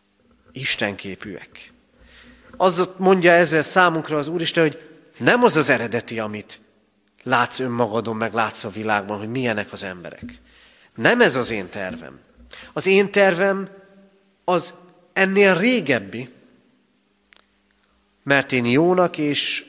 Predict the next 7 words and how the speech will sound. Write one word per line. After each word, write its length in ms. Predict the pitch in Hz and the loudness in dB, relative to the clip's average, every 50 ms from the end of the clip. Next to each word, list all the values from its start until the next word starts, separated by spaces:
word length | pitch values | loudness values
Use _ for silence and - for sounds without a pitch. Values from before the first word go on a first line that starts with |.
| _ _ | _ _
a 60 | _ - | _ -2
saját 560 | - - 190 196 185 156 123 120 117 - - | 2 4 4 6 6 6 4 2 0 -4 -8
képemre 840 | - - 147 135 120 - - 113 110 107 110 110 101 98 - - - - | -6 -4 -4 -4 -2 -2 -2 -2 0 0 0 -2 -2 -2 -6 -12 -20 -14
hasonlatossá 920 | - - 135 127 - - 120 110 104 101 - 101 92 - - - 104 95 - | -8 -4 -2 -2 -2 -2 -4 -6 -6 -8 -10 -12 -10 -10 -8 -8 -10 -10 -8
teremtettem 680 | - 117 104 101 90 87 - 90 85 - - 90 82 | -8 -8 -8 -8 -10 -10 -14 -16 -16 -14 -14 -14 -12
az 120 | 87 85 | -10 -10
embert. 600 | 90 85 87 85 85 - - - _ - - - | -10 -10 -10 -12 -16 -20 -20 -20 _ -20 -20 -20